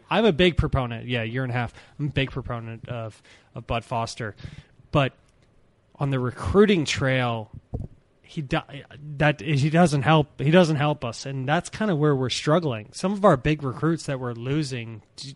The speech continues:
do you think we can get them back with Bud Foster? 'Cause we're missing out on some big recruits. And I'm not asking this to put you on the spot, as more as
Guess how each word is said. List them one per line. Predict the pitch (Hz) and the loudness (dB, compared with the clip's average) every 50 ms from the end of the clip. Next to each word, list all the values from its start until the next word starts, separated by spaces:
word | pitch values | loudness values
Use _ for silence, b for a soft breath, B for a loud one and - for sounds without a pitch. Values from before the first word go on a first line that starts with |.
| _ _ | _ _
do | - 147 147 | -6 -4 -2
you | 151 135 | -2 -2
think | - - - - 151 170 190 - - | -4 -8 -8 -6 -6 -6 -6 -6 -4
we | 156 156 151 | -4 -4 -4
can | - - 143 131 117 | -4 -8 -8 -10 -8
get | 113 127 127 131 - | -6 -6 -8 -8 -8
them | - 139 127 120 117 117 - | -8 -8 -8 -8 -10 -8 -4
back | 123 120 120 120 120 117 - - - b b b b b - | -4 -2 -2 -2 -4 -6 -8 -16 -20 b b b b b -6
with | 131 135 139 131 - 139 | -2 0 0 0 -2 -2
Bud | 123 139 127 123 | -2 0 0 0
Foster? | - - 139 123 120 - - 120 107 | -2 -2 -2 -2 -2 -2 -6 -12 -8
'Cause | - - 127 117 | -6 -6 -4 0
we're | 143 165 | 0 0
missing | 156 147 143 165 160 - - 151 135 | 0 0 -2 -4 -4 -4 -6 -4 -4
out | 143 156 156 139 | -2 -2 -2 -4
on | 123 117 117 | -4 -8 -8
some | - - 123 120 113 110 - _ | -10 -10 -10 -12 -12 -16 -12 _
big | - 123 123 120 - | -6 -4 -4 -6 -6
recruits. | 127 120 110 - - - 165 139 113 - - - B B B B B B | -8 -8 -8 -8 -4 -4 -4 -4 -4 -6 -10 -12 B B B B B B
And | - 139 151 | -4 0 0
I'm | 156 160 | 2 4
not | 175 175 170 | 4 4 4
asking | 151 147 151 147 - - 147 | 4 2 0 -2 -4 -4 -6
this | 139 131 - | -6 -6 -8
to | - 127 | -4 -4
put | - 139 | -4 -4
you | 131 123 120 | -2 -4 -6
on | 117 | -6
the | 117 110 | -8 -10
spot, | - - - 120 127 151 | -10 -6 -4 -2 -2 -2
as | 165 151 - - | -2 -4 -6 -6
more | 131 123 123 120 | -6 -4 -4 -4
as | 120 117 - | -6 -8 -10